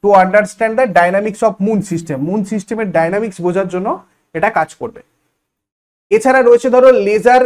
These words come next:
induced breakdown spectroscope, এলআইবিএস। এটা কি করবে? এটা করবে qualitative and quantitative elemental analysis to derive, derive the chemical composition and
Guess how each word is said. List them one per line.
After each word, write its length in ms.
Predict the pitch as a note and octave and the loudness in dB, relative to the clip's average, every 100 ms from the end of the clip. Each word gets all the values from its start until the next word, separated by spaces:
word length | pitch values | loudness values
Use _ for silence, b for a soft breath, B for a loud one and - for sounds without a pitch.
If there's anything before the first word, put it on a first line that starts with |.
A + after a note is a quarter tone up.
| A#3+ A3+ | 0 -4
induced 460 | A3 A#3+ B3 - E3 | -2 -2 -2 -4 -4
breakdown 580 | F3 G3 F#3+ G#3+ A3+ A#3+ A3+ _ _ _ - | -2 -2 0 -2 -2 -4 -8 _ _ _ -12
spectroscope, 760 | - A3+ A3+ G#3 F3 - B2 - - | 0 0 0 -2 -2 -6 -8 -8 -4
এলআইবিএস। 840 | F#3+ A3 A3 F#3 F#3+ D#3+ C#3+ A#2 - _ _ _ _ - | 0 2 2 0 -2 -4 -6 -8 -18 _ _ _ _ -8
এটা 180 | F#3+ | -4
কি 160 | A3 A#3 | -4 0
করবে? 280 | A3+ G#3+ A3+ A3+ _ _ _ - | 2 2 0 -6 _ _ _ -8
এটা 180 | F3 G#3 | -4 -2
করবে 280 | A3 A3 A3+ - | 0 0 -2 -2
qualitative 680 | F#3 G3+ A#3 A3 A3+ A#3+ B3 - | 2 2 2 -6 -6 -6 -8 -6
and 160 | G3 A#3+ F#3+ | -4 -4 -2
quantitative 520 | G3+ G3+ G3 G3+ A3 - _ _ _ | -2 0 -4 -8 -8 -10 _ _ _
elemental 720 | F3 G3+ G#3 G#3+ G#3+ F#3+ A#3 A3 - | -6 -4 -2 -2 -4 -4 0 0 -2
analysis 540 | F3 F3+ F3+ F3+ C4+ - - _ _ _ _ - | -6 -4 -6 -8 -10 -12 -20 _ _ _ _ -6
to 80 | G#3+ D#3+ - - D#3 | -6 -6 -12 -14 -8
derive, 580 | D3 F3+ G3 A3 F3+ D#3+ | 0 2 2 -2 -8 -4
derive 380 | F#3 G3+ G#3+ F3 | 0 2 0 -2
the 240 | G#3+ G#3+ - | -4 -4 -4
chemical 420 | G3 G#3 G3 A3+ A3+ - _ E3+ | -4 -4 -2 -2 -2 -8 _ -8
composition 520 | E3+ F#3+ F#3+ F#3 - - _ _ _ - | -4 -2 -2 -4 -6 -8 _ _ _ -6
and 140 | F3+ | -4